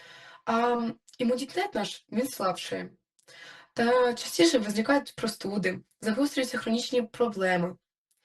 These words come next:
Людина може ставати більш емоційною. Швидкі перепади настрою, сльозливість,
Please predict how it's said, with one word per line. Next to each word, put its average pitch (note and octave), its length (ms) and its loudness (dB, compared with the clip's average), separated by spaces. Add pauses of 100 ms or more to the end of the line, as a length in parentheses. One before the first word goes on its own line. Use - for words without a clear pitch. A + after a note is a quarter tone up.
(800)
Людина D4 260 4
може C4 220 2
ставати A#3 400 2
більш A3 300 -4
емоційною. F#3 720 -2 (800)
Швидкі D#4+ 420 2
перепади A3+ 420 4
настрою, F3+ 760 -2 (240)
сльозливість, G#3 840 -2